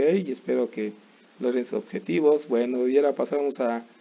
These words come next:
a los resultados oficiales para que lo comparen con sus quinielas, esperando que tengan buenos resultados. Y con el total de goles fueron treinta y siete, ¿verdad? Bueno, estuvo algo complicado este programa, pero pues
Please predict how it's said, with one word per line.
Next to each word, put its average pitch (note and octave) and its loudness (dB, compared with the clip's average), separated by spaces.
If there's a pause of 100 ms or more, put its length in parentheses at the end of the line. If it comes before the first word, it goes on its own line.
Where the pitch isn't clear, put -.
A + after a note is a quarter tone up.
(500)
a C3+ -4
los C3+ 0
resultados D#3+ 4
oficiales G#3 8
para C#3 2
que C#3 -2
lo C3 2
comparen F3 2
con C3+ 2
sus B2+ -12
quinielas, G3+ 4
esperando D3+ -2
que C3 -4
tengan C#3 -2
buenos C#3 -2
resultados. D3+ -2 (540)
Y - -8
con A#2+ -4
el B2 -4 (580)
total C#3+ -2
de D3 6
goles D#3+ 2
fueron D3 -2
treinta A2+ -4
y A2 0
siete, B2 0
¿verdad? A#2+ -2
Bueno, B2+ -4
estuvo C3 -4
algo C3 -2 (640)
complicado B2 -2
este C3 0
programa, F3+ 0
pero C#3 4
pues A#2+ -6